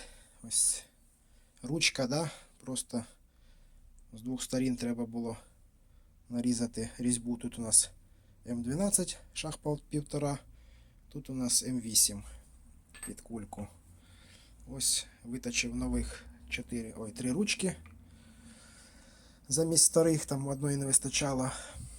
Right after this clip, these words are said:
І, і виточив ось таку гаєчку з таким пазом. З таким пазом. Тут у нас, е, це у нас для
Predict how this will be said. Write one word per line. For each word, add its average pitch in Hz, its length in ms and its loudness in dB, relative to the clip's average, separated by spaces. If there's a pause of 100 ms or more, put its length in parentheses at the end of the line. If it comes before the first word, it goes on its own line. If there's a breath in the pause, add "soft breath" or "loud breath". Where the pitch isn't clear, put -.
(140 loud breath)
І, 123 400 -6 (140)
і 175 180 -4
виточив 135 560 0 (1120 loud breath)
ось 120 120 -8
таку 123 340 -8
гаєчку 143 600 -2 (120)
з - 80 -12
таким 127 440 -6 (320 loud breath)
пазом. 101 440 -4 (680 loud breath)
З - 100 -6
таким 127 380 -8
пазом. 180 520 0 (840 loud breath)
Тут 131 180 -12
у 123 40 -2
нас, 120 460 6
е, 113 240 -4 (260 loud breath)
це 120 200 0
у 113 60 -4
нас 113 340 2
для 127 240 0